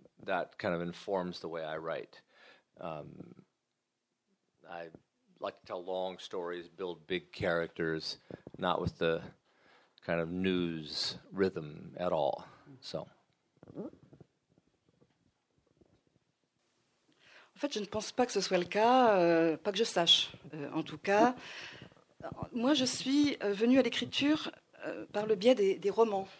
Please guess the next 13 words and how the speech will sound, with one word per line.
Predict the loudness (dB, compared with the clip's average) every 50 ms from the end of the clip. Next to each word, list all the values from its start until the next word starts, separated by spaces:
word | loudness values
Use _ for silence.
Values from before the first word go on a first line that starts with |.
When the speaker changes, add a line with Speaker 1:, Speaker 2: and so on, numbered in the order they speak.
| -20 -20 -20 -20 -20 -20 -14 -10 -6
Speaker 2:
J'écrivais | -2 0 0 0 0 -2 -2 4 6 6 8
des | 8 6
romans | 4 4 4 2 2 2 2 0
quand | -2 -6 -6
j'étais | -4 -2 -4 -2 0 0
jeune, | 0 2 2 2 2 0 0 0
des | 0
romans | 0 0 -2 -2 -2 -4 -6
qui | -6 -6 -4
n'ont | -2 -2
pas | -2 2 2 4 4 4
été | 0 -2 -4 -8
publiés. | -8 -8 -8 -6 -6 -4 2 4 6 6 6 4